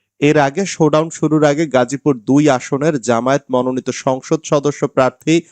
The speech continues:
মোহাম্মদ হোসেন আলীকে পরিচয় করিয়ে দেন আয়োজনের প্রধান অতিথি, জামায়াত ইসলামের কেন্দ্রীয় শুরা সদস্য,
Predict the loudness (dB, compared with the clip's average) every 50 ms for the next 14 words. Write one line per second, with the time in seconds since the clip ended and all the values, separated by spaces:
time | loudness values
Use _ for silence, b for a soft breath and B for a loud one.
0 | b b b -2 -2 0 2 2 0 -2 -2 -2 -2 -2 0 0 -2 0 0 0
1 | -2 0 -2 -4 -2 0 0 2 2 0 0 0 0 0 0 0 0 2 2 2
2 | 2 2 2 0 0 0 -2 0 0 0 0 0 -2 -2 -2 -4 -2 _ -2 -2
3 | 0 0 -2 -2 0 -2 -2 -2 -6 -4 -2 0 0 0 b b b b b b
4 | -4 -2 0 0 0 0 -2 -2 -2 -4 -4 -2 -2 -2 -2 -2 -2 -2 -2 -2
5 | -2 0 0 -2 -2 -2 -2 -2 -2 0 2 2 0 0 -2 -2 0 0 -2 0
6 | 0 2 2 2